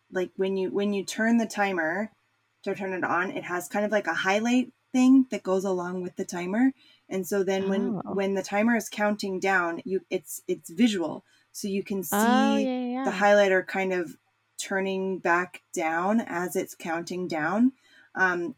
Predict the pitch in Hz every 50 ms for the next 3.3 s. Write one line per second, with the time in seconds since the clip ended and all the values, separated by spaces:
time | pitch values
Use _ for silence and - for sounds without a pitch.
0 | _ - 175 190 196 214 226 - 302 370 381 285 175 160 165 170 202 190 208 208
1 | 233 226 190 175 175 180 190 - - - 170 165 156 156 156 - _ _ _ _
2 | - 196 - - 180 196 226 262 - - 202 196 185 - 190 175 156 - 156 -
3 | - - - - - -